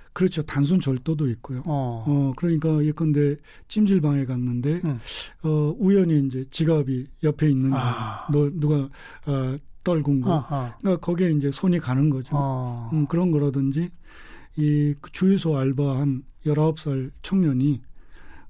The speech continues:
Speaker 1: 어, 돈이 궁하니까 한 사만 몇천 원 정도의 쿠폰으로 삥땅을 한다거나.
Speaker 2: 주유소 쿠폰을?
Speaker 1: 네,
Speaker 2: 아이고.
Speaker 1: 그걸로.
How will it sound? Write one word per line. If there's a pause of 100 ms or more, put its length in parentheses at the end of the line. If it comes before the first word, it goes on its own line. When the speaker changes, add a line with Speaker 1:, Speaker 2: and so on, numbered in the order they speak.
Speaker 1:
어, (460)
돈이
궁하니까 (840)
한
사만
몇천
원
정도의 (180)
쿠폰으로 (460)
삥땅을
한다거나. (420)
Speaker 2:
주유소
쿠폰을?
Speaker 1:
네,
Speaker 2:
아이고. (100)
Speaker 1:
그걸로.